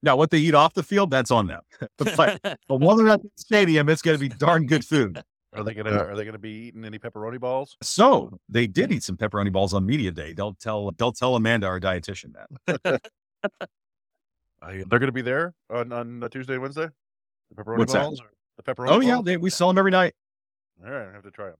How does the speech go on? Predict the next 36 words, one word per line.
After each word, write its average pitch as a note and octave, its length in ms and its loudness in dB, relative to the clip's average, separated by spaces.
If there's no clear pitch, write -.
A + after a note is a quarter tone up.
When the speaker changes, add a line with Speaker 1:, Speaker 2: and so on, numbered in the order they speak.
Speaker 2:
'Cause B3 120 -2
I C4 80 2
was A#3 100 0
just, B3+ 280 -8
I G#3+ 80 -2
was G3 140 -4
gonna F#3+ 140 -2
ask E3+ 180 -4
you D3+ 40 -12
about A#2+ 140 -4
that. A2 100 -2
Speaker 1:
We're E3+ 60 4
selling A3+ 320 2
too B3+ 180 0
many A3 220 4
shirts B3+ 380 0
is B2+ 120 -4
the B2 60 -2
problem D3 440 4
right A#2 180 2
now. C#3+ 180 4
We E3 100 0
sold F3+ 320 0
out F3+ 160 0
of F#3 120 -6
three G3 280 -4
shirts. - 600 -2
Speaker 2:
Oh, - 140 -20
man. F#2+ 380 -18
See, G#3 220 -4
I, G#3+ 180 2
okay, E3+ 440 0
is E3 160 -8
it, B3 160 0
is G3 140 -2
that D4 140 0